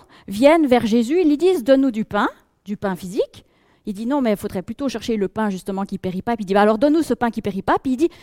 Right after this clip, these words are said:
Mais c'est moi, je suis là. » <laughs> En fait, ce que Jésus, il, il aimerait que ces gens comprennent, et ce qu'il aimerait que nous, on comprenne, c'est que c'est de lui dont nous avons besoin, et pas de ce que lui peut nous donner.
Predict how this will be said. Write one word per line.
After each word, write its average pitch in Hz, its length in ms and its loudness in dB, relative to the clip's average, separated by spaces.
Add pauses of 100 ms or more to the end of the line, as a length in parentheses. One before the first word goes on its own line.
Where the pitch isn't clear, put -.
(140)
Mais 208 80 -2
c'est - 160 -4
moi, 381 220 -2 (500)
je 208 100 -8
suis 339 200 -2
là. » 302 220 2 (380)
<laughs> - 60 -12 (2500)
En 302 100 6
fait, 539 340 2 (560)
ce - 120 -14
que 311 140 2
Jésus, 330 300 2 (160)
il, 269 240 4
il 254 180 4
aimerait 415 300 4
que - 80 -18
ces 247 160 0
gens 214 160 0
comprennent, 240 400 -4
et 220 60 -2
ce - 60 -8
qu'il 226 140 -2
aimerait 277 240 2
que - 80 -2
nous, 240 260 0
on 269 80 0
comprenne, 185 600 -6 (1200)
c'est 311 220 2
que 349 140 -2 (340)
c'est 285 220 2
de 269 80 2
lui 294 320 4
dont 190 180 -2
nous 180 160 -6
avons 156 220 -6
besoin, 151 360 -10 (640)
et 220 100 -4
pas 349 220 2
de 339 120 0
ce - 120 -8
que 247 80 -2
lui 262 220 2
peut 233 140 -2
nous 220 120 -2
donner. 214 400 -4